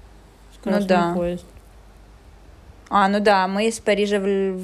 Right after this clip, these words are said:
Speaker 2: в... в Арль за сто евро ехали.
Speaker 1: Мгм.
Speaker 2: Ну да, good point.
Speaker 1: Как бы где Париж, где, где Арль, а где Питер и Москва.
Speaker 2: А чё, Париж, Арль ближе друг к другу?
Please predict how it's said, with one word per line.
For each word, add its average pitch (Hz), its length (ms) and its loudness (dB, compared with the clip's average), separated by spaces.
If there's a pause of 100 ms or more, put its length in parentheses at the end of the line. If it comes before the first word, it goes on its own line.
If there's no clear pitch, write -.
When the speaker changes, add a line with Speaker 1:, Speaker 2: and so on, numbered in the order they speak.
Speaker 2:
в... 185 720 -2 (360)
в 196 140 -4
Арль 208 300 2
за 196 160 -4
сто - 280 -4
евро 220 340 2
ехали. 180 520 -8 (100)
Speaker 1:
Мгм. 190 500 -4 (1900)
Speaker 2:
Ну 214 180 -2
да, 180 340 -2 (140)
good 190 200 -6 (100)
point. 185 320 -8 (1000)
Speaker 1:
Как 185 100 -6
бы 180 80 -4
где 190 160 -2
Париж, 196 360 0
где, 190 480 2 (120)
где 202 240 -2
Арль, 208 460 0
а 170 40 -4
где 175 580 -6 (260)
Питер 185 320 -14
и - 40 -14
Москва. - 440 -16 (1400)
Speaker 2:
А 196 100 0
чё, - 180 -4
Париж, 190 320 0
Арль 190 160 0
ближе 233 320 0
друг 214 200 -4
к 202 120 -10
другу? 190 280 -8